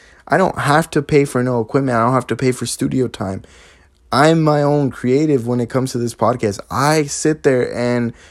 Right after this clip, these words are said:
create all the content on the podcast. I run the page. I'm there in and out, right, mixing and recording this podcast, making sure it sounds good. So I just love the art of interviewing and talking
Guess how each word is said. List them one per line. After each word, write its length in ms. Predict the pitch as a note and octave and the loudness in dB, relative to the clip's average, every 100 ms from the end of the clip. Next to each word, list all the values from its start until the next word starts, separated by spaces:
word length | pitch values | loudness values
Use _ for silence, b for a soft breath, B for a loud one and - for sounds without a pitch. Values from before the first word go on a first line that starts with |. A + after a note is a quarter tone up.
| b | b
create 400 | - B2 C#3 D3 | -6 0 2 2
all 180 | - A#2+ | 2 4
the 120 | C#3+ | 2
content 400 | D3 C#3 D3+ D#3 | 2 2 2 2
on 120 | D3 C3+ | 0 0
the 80 | |
podcast. 480 | A2+ A2+ A2 A#2 G#2+ - | 0 0 0 -2 -4 -2
I 100 | A#2+ | 0
run 220 | C#3 D3+ | 2 0
the 80 | C3+ | -2
page. 580 | - C3 D3 C3 - - b b b b - | 0 2 2 0 -4 -14 b b b b -6
I'm 460 | B2 C#3 C#3+ C#3 | -2 0 0 0
there 520 | B2 C#3 D3 C#3 B2+ C3 b - - | 2 4 6 6 4 -2 b -16 -6
in 220 | D3 D3 | -2 0
and 120 | C#3 | 2
out, 300 | C3 C3 G#2 | 4 4 2
right, 180 | B2 G#2+ | 2 0
mixing 480 | C3 D3+ D3 D3 C#3+ | 2 0 0 -4 -2
and 120 | B2 | 0
recording 540 | A#2 - C3+ C#3+ C3 | -2 0 2 4 2
this 180 | A2 G#2 | -2 -4
podcast, 500 | - A#2+ A#2+ B2 G#2+ | 0 2 2 0 -2
making 320 | B2 C3+ D3 | -2 -2 -2
sure 160 | C3 C3+ | 0 0
it 60 | C3 | 0
sounds 320 | A#2 G#2+ G#2+ | 0 -4 -2
good. 260 | C#3 C3+ | 0 0
So 300 | - A#2+ G#2+ B B B B B _ _ _ | 2 0 0 B B B B B _ _ _
I 140 | C3 | -4
just 340 | C#3 D#3 - C3+ | -2 -2 -4 2
love 520 | D3 D#3+ D#3+ C#3+ C3 | 6 6 6 2 -2
the 140 | B2+ - | -2 0
art 320 | G#2 D3+ - | -2 -2 -2
of 260 | A2+ G#2+ | -4 -4
interviewing 760 | B2 C#3+ D3 B2+ B2+ B2 A#2 - | 0 2 2 0 -2 0 -2 -6
and 160 | G#2+ | -8
talking 640 | G#2 - A2+ - A#2 G2+ | -6 -2 -2 -2 -4 -4